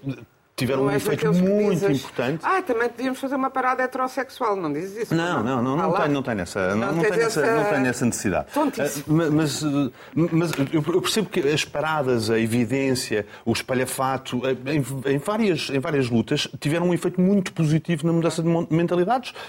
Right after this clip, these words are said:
Speaker 1: Oh, não, não sou tão a favor da revolução social como outras pessoas sentadas aqui a esta mesa, mas das revoluções sociais ou da engenharia social, mas percebo o valor intrínseco disso. Mas, mas, mas deixem-me, eh, ir aqui, porque há duas razões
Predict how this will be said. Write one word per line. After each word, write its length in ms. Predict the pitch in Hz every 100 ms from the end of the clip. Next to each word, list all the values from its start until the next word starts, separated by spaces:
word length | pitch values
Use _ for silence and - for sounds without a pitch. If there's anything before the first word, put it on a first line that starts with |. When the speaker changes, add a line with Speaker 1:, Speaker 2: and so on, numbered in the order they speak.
| -
Speaker 1:
Oh, 160 | - 123
não, 800 | 120 113 117 107 104 110 113 117
não 200 | 120 127
sou 160 | - 127
tão 160 | 135
a 40 | 127
favor 300 | 131 120 110
da 60 |
revolução 300 | 104 110 -
social 300 | 107 - 107
como 160 | 92 104
outras 160 | 101 -
pessoas 180 | 95 98
sentadas 280 | 101 101
aqui 240 | 98 95 98
a 40 |
esta 140 | 101 127
mesa, 320 | 143 175 196 - - -
mas 480 | 127 139 139 151 143
das 120 | 131
revoluções 380 | 120 117 131 113
sociais 320 | - 139 135
ou 80 | 117
da 140 | 131
engenharia 460 | 143 127 135 135 117
social, 400 | - 131 139 - - -
mas 120 | 226
percebo 280 | - 139 127
o 20 |
valor 300 | 160 208 196 185 - 151
intrínseco 380 | 131 135 135 -
disso. 260 | 104 -
Mas, 140 | 131 147
mas, 200 | 175 185
mas 240 | 170 202
deixem-me, 360 | 190 214 208 190 - - -
eh, 300 | 156 151 160
ir 240 | - 175 151
aqui, 240 | 151 185
porque 160 | - 160
há 60 |
duas 500 | 143 143 143 185 160
razões 800 | 123 135 120 131 135 127 113 -